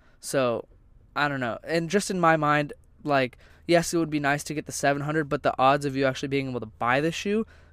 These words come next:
goes way down because the demand for that shoe is way higher than the demand for the size that's lower.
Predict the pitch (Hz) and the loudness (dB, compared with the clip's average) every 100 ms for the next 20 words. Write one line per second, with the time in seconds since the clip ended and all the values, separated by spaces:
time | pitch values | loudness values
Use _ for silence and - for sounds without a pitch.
0 | - 151 139 131 135 143 139 131 127 123 | -2 0 0 0 2 2 2 0 0 -4
1 | - 131 127 127 127 139 147 135 - 131 | -8 -10 -10 -10 -4 0 0 -4 -6 -2
2 | 117 - 131 120 127 120 107 - 151 147 | -2 -2 -6 -4 -2 -2 -2 -2 0 2
3 | 131 113 - - - - 135 123 117 123 | 0 -2 -8 -20 -18 -10 -6 -4 -4 -6
4 | 127 127 123 117 127 120 - 131 113 117 | -4 -2 -4 -6 -10 -8 -2 0 0 -2
5 | 123 - - - - 185 - - 139 139 | -8 -16 -20 -20 -14 -12 -12 -2 2 2
6 | 101 | 2